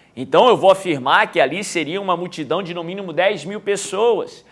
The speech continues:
Jesus pregando, pregando a palavra, ele tem compaixão da multidão e começa a curar os doentes. Depois uma dúvida aí é levantada sobre como aquela multidão se alimentaria.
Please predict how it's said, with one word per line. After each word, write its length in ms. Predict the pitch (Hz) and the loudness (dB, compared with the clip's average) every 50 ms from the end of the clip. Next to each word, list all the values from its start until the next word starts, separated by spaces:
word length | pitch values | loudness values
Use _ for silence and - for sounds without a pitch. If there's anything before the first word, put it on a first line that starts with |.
| _ - - _ | _ -20 -20 _
Jesus 360 | - - 285 269 285 269 - | -6 -4 -4 -4 -4 -6 -6
pregando, 680 | - - 226 208 175 143 135 190 226 240 240 226 208 - | 0 2 4 4 4 2 0 0 0 0 0 -2 -4 -6
pregando 400 | - 180 175 147 156 180 185 185 | -4 -4 -4 -4 -4 -2 -2 -2
a 80 | 170 | -2
palavra, 640 | 170 - 175 165 143 139 165 185 190 190 156 156 165 | 0 0 0 0 2 2 4 4 4 2 2 0 -4
ele 160 | 170 165 160 | -4 -6 -4
tem 200 | 165 - 202 214 | -4 -4 -4 -4
compaixão 840 | 190 - - 214 277 285 285 - 208 185 175 147 - - 185 196 196 | -4 -6 -2 -2 -2 0 4 4 4 4 4 2 -4 -4 -4 -2 0
da 100 | 180 175 | 0 0
multidão 720 | 165 170 175 170 - 147 127 123 147 165 185 196 185 - - - - - - | 0 -2 -8 -10 -12 -10 -4 0 2 2 2 0 -2 -6 -16 -20 -20 -16 -14
e 60 | - | -12
começa 480 | - - 240 - - 202 202 202 202 214 | -4 -2 -2 0 2 2 0 0 0 -2
a 40 | 208 | -8
curar 340 | 208 196 196 185 175 175 185 | -6 -2 0 4 4 4 4
os 120 | 190 170 | 4 0
doentes. 720 | 160 202 214 220 226 240 208 - - - - - - _ _ _ _ _ _ _ _ _ _ _ | -4 -4 -4 -2 -2 -2 -4 -8 -12 -20 -20 -20 -20 _ _ _ _ _ _ _ _ _ _ _
Depois 560 | - 143 160 160 160 - 151 185 220 233 185 156 | -4 -2 -2 -2 -2 2 4 6 6 6 4 2
uma 200 | 170 170 170 151 | 0 2 2 0
dúvida 560 | 131 120 156 196 240 226 170 170 143 147 143 | 0 -2 -4 -4 -4 -4 -4 -2 2 2 2
aí 200 | 139 151 185 202 | 4 2 2 2
é 60 | 185 | 2
levantada 920 | 160 156 170 170 156 151 120 104 - - 123 139 160 185 208 175 165 - - - _ _ _ _ _ _ _ _ _ _ _ _ _ _ | 2 2 0 0 -2 -4 -6 -6 -4 2 4 6 6 6 6 4 -2 -10 -12 -14 _ _ _ _ _ _ _ _ _ _ _ _ _ _
sobre 480 | - - - - 208 233 233 247 269 | -16 -4 4 6 6 6 6 4 0
como 320 | - - 190 220 285 320 302 | -4 0 2 2 4 4 4
aquela 320 | 254 170 202 226 226 233 | 2 4 4 4 4 4
multidão 580 | 226 220 233 220 - 214 170 147 175 202 240 254 | 4 0 -4 -8 -10 -10 -6 -4 -2 -2 -2 -4
se 220 | - - - 226 | -8 -6 -2 2
alimentaria. 1120 | 208 208 226 226 233 226 226 233 - 233 240 247 233 254 294 302 294 233 147 - - - | 4 4 4 2 0 -6 -6 -4 0 2 2 2 2 0 -2 -2 -2 -2 -2 -4 -6 -18